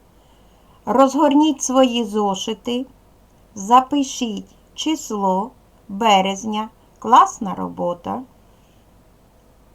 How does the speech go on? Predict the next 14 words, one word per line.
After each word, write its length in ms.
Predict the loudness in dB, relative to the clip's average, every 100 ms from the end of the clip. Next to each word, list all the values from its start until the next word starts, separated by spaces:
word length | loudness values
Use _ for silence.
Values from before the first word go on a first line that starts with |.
| _ _ _ _ _ _ _ _ _ _ _ _ _ _ _ _ _ -6
Права 340 | -2 -2 -2
долоньки. 720 | -8 -2 0 0 -4 -10 -16 -18 _ _ _ _ _ _ _ _ _ _ _ _ _ _ _ _ _ _ _ _ -20 -20 -10
Уявіть, 500 | -2 0 2 2 0
що 260 | -6 -4 0
в 40 |
ваших 340 | 4 4 4 -8
долоньках 600 | -6 -2 0 -2 -2 -4
дрібка 540 | -2 -2 -2 -2 -2
гарного 500 | 2 2 2 0 0
настрою. 640 | 0 0 -2 -8 -14 -14 -16 _ -20 _
Щоб 240 | -8 -6 -2
зробити 440 | -2 0 -2 -2
день 260 | -4 -6 -6
приємнішим, 920 | -8 -2 -2 0 -2 -4 -12 -18